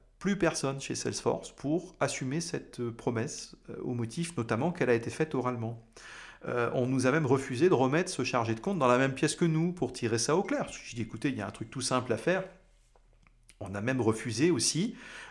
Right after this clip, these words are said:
euh, de remettre dans la même pièce, euh, que nous ce chargé de compte pour tirer ça au clair. Parce que je dis, « Écoutez, c'est très simple. On, euh, vous m'expliquez que non, non, il m'a, il m'a jamais promis ça. Euh,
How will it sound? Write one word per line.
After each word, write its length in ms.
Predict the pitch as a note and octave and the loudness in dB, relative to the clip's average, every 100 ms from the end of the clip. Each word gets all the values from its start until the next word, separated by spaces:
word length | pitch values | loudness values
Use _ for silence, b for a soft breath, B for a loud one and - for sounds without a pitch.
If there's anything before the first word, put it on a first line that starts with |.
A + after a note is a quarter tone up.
| - | -4
euh, 280 | - G#2+ A2 | 0 2 2
de 420 | G#2+ C#3 D#3+ B2+ | 2 4 4 4
remettre 720 | G#2+ G2+ C3 A#3+ - - A#2 | 6 6 4 2 -2 -6 -4
dans 200 | A2 B2 | 2 4
la 100 | A#2 | 4
même 220 | A2+ A2+ A2 | 2 0 0
pièce, 480 | - B3+ B3+ - - | -2 -2 -2 -4 -6
euh, 440 | A#2+ A2+ A2+ A#2 A2+ | -4 -4 -4 -6 -4
que 120 | A#2 | -2
nous 320 | B2 A3 A#3 | 0 -2 -4
ce 420 | - - - A2 | -6 -8 -4 -2
chargé 300 | G#3 G#2+ G2+ | -2 -2 -4
de 60 | F#2+ | -4
compte 200 | A3+ - | -6 -4
pour 140 | - | -8
tirer 240 | - A#2 A2+ | -6 -2 -2
ça 160 | - | 0
au 80 | F#3+ | -2
clair. 160 | D#4 D4 | -2 -4
Parce 100 | - | -6
que 80 | |
je 60 | G#2 | -10
dis, « 80 | A2+ | -10
Écoutez, 260 | - - | -12 -6
c'est 200 | C3+ - | -4 -4
très 140 | - B2+ | -4 -2
simple. 280 | A#3+ C4 - | 0 0 -2
On, 140 | A2+ B B B B B - | -6 B B B B B -10
euh, 240 | - - - | -8 -6 -6
vous 180 | A#2 A#2 | -6 -2
m'expliquez 540 | A#2+ A#2 B2+ B2+ C#3+ | -2 -2 -4 -2 -2
que 100 | C#3 | -2
non, 140 | A#2 C3 | 0 2
non, 180 | D3+ | 2
il 100 | C3 | 2
m'a, 200 | A2+ G#2 - | 0 0 0
il 80 | C3+ | 0
m'a 100 | B2 | 2
jamais 240 | A2+ A#2+ | 2 0
promis 300 | C3+ - G2+ | -2 -2 -2
ça. 240 | G2+ - - | -4 -2 0
Euh, 880 | F2 G#2+ A2 - - - - - | 0 -2 -4 -8 -8 -10 -10 -10